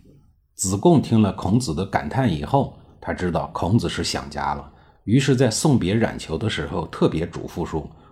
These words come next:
：“如果当政了，一定要把老师请回去。”再说冉求啊，也算得上是一名有才干的人，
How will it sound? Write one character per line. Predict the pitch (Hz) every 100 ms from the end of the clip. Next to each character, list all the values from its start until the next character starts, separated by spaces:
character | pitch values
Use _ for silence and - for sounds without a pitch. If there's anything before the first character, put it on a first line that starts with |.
| -
：“如 | 85 104 156
果 | 95 -
当 | 113 120
政 | 135 120
了， | 71 -
一 | 85
定 | 107 135
要 | 107
把 | - 78
老 | 80 -
师 | - 87
请 | 82 -
回 | - -
去。” | - - - - - _ _ _
再 | - 180
说 | 147 185
冉 | 160 110 76
求 | - - 71
啊， | 117 - - -
也 | 85 80
算 | - 196
得 | 165
上 | 113 110
是 | 92 95
一 | 92
名 | 98 85 92
有 | 82
才 | - - -
干 | 131 98
的 | 76
人， | 64